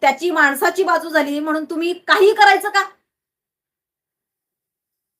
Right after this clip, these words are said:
त्याच्या बायकोने अद्याप कधीच मीडियासमोर, धनंजय मुंडेच्या बायकोने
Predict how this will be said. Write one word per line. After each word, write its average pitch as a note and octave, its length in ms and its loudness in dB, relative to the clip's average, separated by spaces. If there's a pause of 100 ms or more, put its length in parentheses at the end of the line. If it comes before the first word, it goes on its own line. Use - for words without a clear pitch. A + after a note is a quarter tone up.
(540)
त्याच्या D4+ 240 4
बायकोने D#4+ 400 2
अद्याप E4 400 -2
कधीच D#4+ 260 -4
मीडियासमोर, E4 580 -4
धनंजय C#4 380 -2
मुंडेच्या D4+ 320 -4
बायकोने C#4+ 320 0